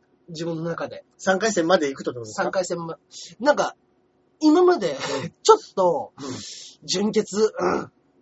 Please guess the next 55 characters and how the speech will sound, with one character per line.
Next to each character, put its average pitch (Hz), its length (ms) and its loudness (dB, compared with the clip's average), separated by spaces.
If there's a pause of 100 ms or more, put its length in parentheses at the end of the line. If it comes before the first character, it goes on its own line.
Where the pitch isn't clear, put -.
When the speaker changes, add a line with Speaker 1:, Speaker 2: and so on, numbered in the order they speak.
(560)
Speaker 1:
準 185 240 -6
決、 208 280 -4
も 202 100 -2
う 185 40 -2
最 240 260 0
低 262 160 -4
準 214 180 -6
決、 208 300 -4 (360)
Speaker 2:
う 135 80 -12
ん。 113 160 -14 (280)
Speaker 1:
行 170 120 -12
き - 40 -16
た 196 100 -4
い 156 60 -6
行 151 100 -12
き - 40 -16
た 143 100 -4
い 143 60 -8
っ - 40 -20
て - 220 -14
い - 20 -6
う 135 100 -12
の 127 60 -12
が 113 200 -12 (240)
あ 170 60 -8
っ 165 40 -14
た 147 100 -10
け 123 120 -16
ど、 104 200 -20
Speaker 2:
う 131 80 -14
ん。 123 40 -12
う 117 40 -14
ん。 104 60 -18 (400)
Speaker 1:
二 165 160 -12
回 190 160 -2
戦 120 140 -18
じ 104 60 -20
ゃ 104 40 -16
な 98 60 -18
い - 20 -20
で - 40 -20
す - 60 -20
か。 - 240 -12
Speaker 2:
う 135 140 -6
ん。 104 40 -14 (460)
Speaker 1:
そ - 220 -12
こ 254 100 -6
が 262 100 0
な 262 100 0
ん - 20 0
か 165 100 -6
ち - 80 -4
ょ - 60 -2
っ - 40 -12
と、 - 220 -4